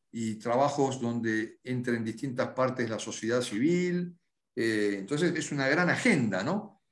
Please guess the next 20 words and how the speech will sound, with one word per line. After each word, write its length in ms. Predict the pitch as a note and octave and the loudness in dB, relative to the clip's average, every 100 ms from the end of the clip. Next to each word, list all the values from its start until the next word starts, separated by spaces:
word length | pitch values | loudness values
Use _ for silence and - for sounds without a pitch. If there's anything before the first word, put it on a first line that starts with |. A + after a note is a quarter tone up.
| _ _ - | _ _ 4
Pero 180 | C#4+ | 6
se 140 | B3 G3+ | 8 8
nos 180 | F#3 C4+ | 8 10
dio 160 | F4 | 10
en 60 | E3 | 8
algunos 320 | B2+ C3 B2+ | 6 4 4
momentos, 460 | B2 B2 A2+ A2+ A2 | 4 4 4 0 -2
porque 160 | A#2 A2 | 0 2
generación, 380 | A#2 A#2 F3 | 2 0 -6
generación 400 | - B2 A#2+ F3+ | -2 -2 0 0
del 120 | F3+ C#3+ | 2 2
ochenta, 680 | B2+ A#3 D4 D3 G2+ - _ _ _ D#3 | 2 0 2 2 2 -2 _ _ _ -2
más 180 | E3+ | -2
o 40 | D#3+ | 0
menos 180 | A3 E3 | 2 2
le 60 | |
encontramos 720 | B2+ B2+ B2 A#2+ B2+ F3+ A2 | 2 2 2 2 2 2 0
la 100 | G2+ | 0
vuelta, 460 | G#2 G2 E2+ F#2 F#2+ | 2 2 -2 -6 -4
¿no? 320 | F3 B3 | -4 -4